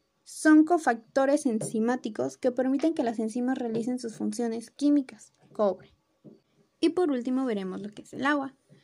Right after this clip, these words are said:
Después del oxígeno, el agua es una de las moléculas más importantes para la vida. Solo se puede sobrevivir unos cuantos días sin beberla. Todos los seres vivos, incluyendo los alimentos, la contienen.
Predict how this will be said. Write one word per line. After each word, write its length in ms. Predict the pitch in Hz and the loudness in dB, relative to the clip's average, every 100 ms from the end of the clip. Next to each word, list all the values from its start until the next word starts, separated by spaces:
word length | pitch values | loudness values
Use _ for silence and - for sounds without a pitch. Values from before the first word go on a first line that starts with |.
| _ - | _ -2
Después 360 | 302 311 381 | -2 0 0
del 200 | 440 440 | 2 0
oxígeno, 540 | 220 - 220 220 220 - - | 0 -4 -2 -2 -2 -4 -2
el 240 | 269 277 | 0 2
agua 220 | 294 320 | 2 2
es 100 | 311 | 0
una 180 | 277 294 | 2 2
de 60 | 277 | 0
las 140 | 233 | -2
moléculas 480 | 220 220 220 240 247 | -4 -4 -6 -6 -2
más 240 | 262 285 | 0 0
importantes 640 | 330 311 - - 220 226 - | 0 0 -2 -8 -10 -10 -12
para 180 | 233 | -10
la 140 | 220 220 | -10 -10
vida. 280 | 226 233 - _ _ - | -8 -10 -14 _ _ -8
Solo 340 | - 277 320 | 0 2 2
se 120 | 311 | 0
puede 260 | 302 247 262 | -2 -2 -2
sobrevivir 560 | 254 226 220 220 226 | 0 2 2 2 0
unos 240 | 240 240 240 | -2 -4 -4
cuantos 320 | 220 220 220 | -4 -2 -2
días 220 | 208 208 | -2 -2
sin 160 | 214 208 | -2 -2
beberla. 480 | 208 220 233 214 - _ _ _ | 0 -2 -4 -8 -12 _ _ _
Todos 260 | 285 294 311 | 4 6 4
los 140 | 277 | 2
seres 300 | 262 262 254 | -2 -2 -2
vivos, 340 | 262 240 247 - | -2 -2 -4 -4
incluyendo 540 | 226 214 202 196 208 | -2 2 2 0 -2
los 160 | 226 254 | -4 -2
alimentos, 560 | 269 269 240 233 - | 0 0 -2 -6 -8
la 140 | 214 208 | -10 -6
contienen. 580 | 214 214 214 208 220 | -6 -4 -4 -4 -8